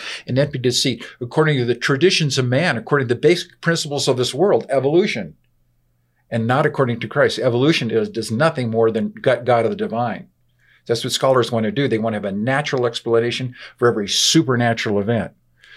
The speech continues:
That's the big thing that scholars like to do, is they like to say, "Oh, uh, up, up the, when, when,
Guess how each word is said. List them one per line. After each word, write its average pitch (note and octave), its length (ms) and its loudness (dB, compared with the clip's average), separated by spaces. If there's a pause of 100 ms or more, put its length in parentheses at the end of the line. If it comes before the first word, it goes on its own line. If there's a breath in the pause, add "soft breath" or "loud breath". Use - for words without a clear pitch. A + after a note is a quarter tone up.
(180 loud breath)
That's D3 440 0
the B2+ 100 -2
big G#2+ 400 -2
thing A2+ 220 -2
that - 100 -8
scholars G#2 420 0
like G2 220 -2
to F#2 80 -10
do, A#2+ 240 0
is G2+ 120 -6
they G2+ 140 -4
like G#2 140 -6
to F#2+ 80 -10
say, F#2+ 260 -4
"Oh, B2+ 380 4 (340 loud breath)
uh, G2 300 -6
up, G#2 200 -2
up A#2 160 -2
the, G#2+ 280 -6
when, A2 300 -4
when, A2+ 280 -4